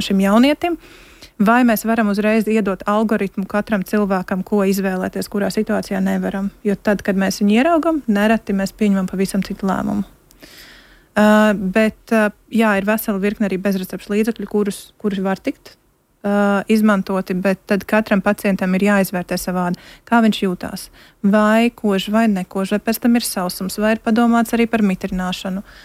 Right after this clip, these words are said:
Mm, tas vispārējās rekomendācijas ir nebūt pārāk agresīvam. Ā, un otra lieta ir rēķināties, ka tā ir hroniskas saslimšana un viņa prasa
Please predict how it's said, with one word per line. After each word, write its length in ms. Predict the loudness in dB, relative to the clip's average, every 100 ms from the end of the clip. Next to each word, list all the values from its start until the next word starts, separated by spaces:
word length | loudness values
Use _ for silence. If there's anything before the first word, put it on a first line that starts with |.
| -20 -4
Mm, 440 | 2 4 4 0 -4 -2
tas 220 | -2 -2 -10 -8
vispārējās 880 | 0 0 0 0 2 4 2 0 0
rekomendācijas 840 | -4 -2 -2 0 0 -2 -2 -4 -2
ir 100 | 0
nebūt 340 | 2 0 -4 -2
pārāk 360 | 0 0 0 -4
agresīvam. 600 | -4 -2 0 2 0 -4 _ _ _ _ _ _ _ _ _ _ _ 0
Ā, 240 | 2 2 2 2
un 300 | 4 2 -2 _ -2
otra 400 | 2 2 0 0 2
lieta 300 | 2 -2 -4
ir 120 | -2
rēķināties, 720 | 0 0 0 0 0 -4 -4
ka 160 | -6 -6
tā 220 | -4 -4
ir 80 | -2
hroniskas 340 | 0 0 0
saslimšana 420 | -6 -4 -6 -6 -2
un 80 | -2
viņa 160 | -2 -4
prasa 380 | -6 -8 -10